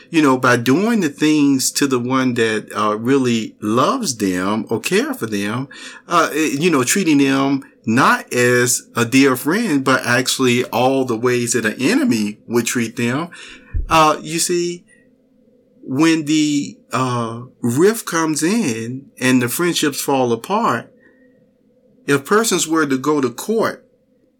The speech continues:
can they still reference, "Well, this is what this person who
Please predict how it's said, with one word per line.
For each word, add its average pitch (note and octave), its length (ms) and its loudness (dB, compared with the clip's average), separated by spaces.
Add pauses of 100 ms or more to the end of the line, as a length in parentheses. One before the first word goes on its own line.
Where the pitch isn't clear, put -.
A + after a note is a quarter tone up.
can C#3+ 180 2
they C#3+ 120 4
still F3+ 460 -2
reference, D#3 800 -4 (440)
"Well, F3+ 200 2
this C4 440 0
is C4 220 0
what B3+ 240 0
this B3+ 200 0
person A#3 540 0 (460)
who G3+ 300 2